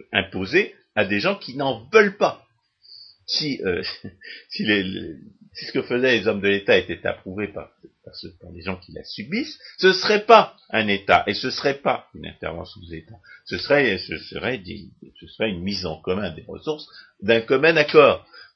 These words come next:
Donc l'intervention de l'État, c'est par définition, c'est par nature qu'elle est usurpatrice de la pro-, de la propriété, et par conséquent, c'est par nature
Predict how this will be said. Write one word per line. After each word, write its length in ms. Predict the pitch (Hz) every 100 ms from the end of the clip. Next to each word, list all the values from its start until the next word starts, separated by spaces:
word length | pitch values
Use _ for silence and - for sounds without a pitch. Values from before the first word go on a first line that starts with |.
| _ _ _ _ -
Donc 180 | 110 117
l'intervention 680 | 143 156 156 151 147 139 147
de 60 |
l'État, 240 | 143 151 123
c'est 160 | 110
par 280 | 95 117 110
définition, 640 | 107 113 - 107 101 104
c'est 160 | 95 87
par 240 | - 87
nature 420 | 90 98 - 110 -
qu'elle 200 | 113 85
est 140 | 82 _ -
usurpatrice 1000 | 175 101 - - - - - - - - - - _
de 80 | 92
la 160 | 90
pro-, 280 | 80 - 78 _
de 120 | 82 78
la 140 | 80
propriété, 680 | - 85 - 110 135 214 - 175
et 60 |
par 280 | 156 160 -
conséquent, 520 | 165 147 - 151 170
c'est 240 | 180 147 -
par 140 | 117
nature 280 | 113 107 151